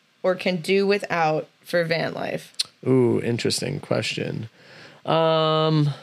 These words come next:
Speaker 2: hmm. I really have to think about this one
Speaker 1: <laughs>
Speaker 2: 'cause, like, most of the time I'm thinking about the things that I like, not really that I don't like.
Speaker 1: Mm-hmm.
Speaker 2: Um,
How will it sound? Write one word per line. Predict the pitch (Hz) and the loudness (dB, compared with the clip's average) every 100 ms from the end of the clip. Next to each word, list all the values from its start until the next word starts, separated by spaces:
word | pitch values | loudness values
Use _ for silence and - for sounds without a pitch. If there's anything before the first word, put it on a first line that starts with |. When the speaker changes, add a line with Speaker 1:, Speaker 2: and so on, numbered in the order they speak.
| - - - | -20 -8 0
Speaker 2:
hmm. | 135 123 113 101 - 110 _ _ _ _ _ _ _ _ _ _ _ _ _ _ _ _ _ - | 2 2 0 -2 -6 -10 _ _ _ _ _ _ _ _ _ _ _ _ _ _ _ _ _ -4
I | 135 | 2
really | 170 233 | 4 2
have | 233 | 2
to | 127 | 0
think | 139 143 | 0 0
about | 107 82 | 0 -2
this | 69 - | -6 -10
one | - - 180 185 175 | -8 -8 -6 -4 0
Speaker 1:
<laughs> | 240 180 | 0 2
Speaker 2:
'cause, | 175 | 2
like, | 185 165 | 4 4
most | 147 151 147 | 4 4 4
of | 175 | 2
the | 143 | 4
time | 151 131 | 2 2
I'm | |
thinking | 120 127 127 | 2 2 2
about | 120 107 | 0 -2
the | 107 | 0
things | 120 110 | 0 2
that | 104 | 0
I | 90 | 2
like, | 101 78 - - 87 - | 0 -2 -4 -8 -12 -6
not | 117 117 | -4 0
really | 107 104 | 2 2
that | 101 95 95 | 2 2 0
I | |
don't | 95 110 120 | 0 0 2
like. | 147 147 - | 2 0 -2
Speaker 1:
Mm-hmm. | 185 190 185 180 185 165 | -2 0 0 -2 -2 0
Speaker 2:
Um, | 160 160 160 156 156 156 | 2 2 2 2 2 2